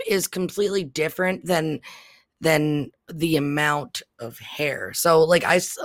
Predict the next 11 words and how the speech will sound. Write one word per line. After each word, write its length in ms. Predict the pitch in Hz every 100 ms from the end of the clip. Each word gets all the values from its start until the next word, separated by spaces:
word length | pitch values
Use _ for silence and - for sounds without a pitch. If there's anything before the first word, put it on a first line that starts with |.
| -
I 100 | 120
see 220 | 160 226
where 140 | 277 220
you're 220 | 170 190
coming 320 | 185 196 190
from, 440 | 185 202 196 196 185 _ - _ _ _ 185
um, 560 | 180 165 147 139 135 _ _ _ _ _ _ _ _
in 220 | 226 214
the 100 | 196
sense 420 | 185 190 175 185 175
of 140 | 139